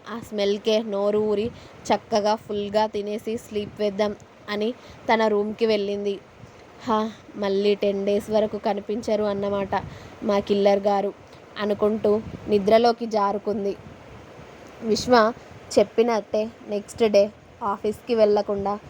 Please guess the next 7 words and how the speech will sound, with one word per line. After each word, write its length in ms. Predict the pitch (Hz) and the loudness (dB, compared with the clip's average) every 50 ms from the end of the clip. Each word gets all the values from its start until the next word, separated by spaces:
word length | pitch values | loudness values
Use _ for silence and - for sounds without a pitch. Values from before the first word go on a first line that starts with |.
| - - - - - | -20 -20 -16 -8 0
లీవ్ 280 | 202 202 202 208 208 208 - | 2 4 4 4 2 0 -2
పెట్టేసింది 680 | 208 196 - 214 208 208 - 208 202 202 196 196 185 - - - - - - - | -4 -2 -2 -2 -2 -2 -2 -2 -2 -2 -2 -4 -4 -6 -10 -18 -18 -18 -6 -2
సుహ. 180 | 175 202 220 214 196 185 - - - - - - - - - - - - - | -2 -2 0 2 0 0 0 -4 -12 -20 -18 -18 -18 -18 -18 -20 -14 0 4
ఆ 120 | 233 208 214 | 6 6 8
రోజంతా 720 | 208 202 202 208 226 233 240 240 254 233 - 214 214 226 226 - - - | 6 4 2 2 2 2 2 0 0 0 -2 -2 -2 -2 -6 -12 -12 -8
ఇంట్లో 420 | 214 202 202 202 196 220 220 220 220 | -6 -6 -6 -4 0 4 6 6 6
ఉన్న 300 | 220 214 214 220 214 | 4 2 0 -2 -4